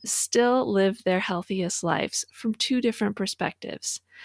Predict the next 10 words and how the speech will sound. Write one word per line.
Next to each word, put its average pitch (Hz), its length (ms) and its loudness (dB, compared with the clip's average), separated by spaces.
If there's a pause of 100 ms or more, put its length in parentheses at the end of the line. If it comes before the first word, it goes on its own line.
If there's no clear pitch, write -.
(280)
Both 214 260 6
of 220 140 0
them 196 460 4
are 180 320 4
compilations 233 1000 2
of 202 120 0
women 196 380 4
I've 175 180 0
worked 202 280 -2
with 214 160 0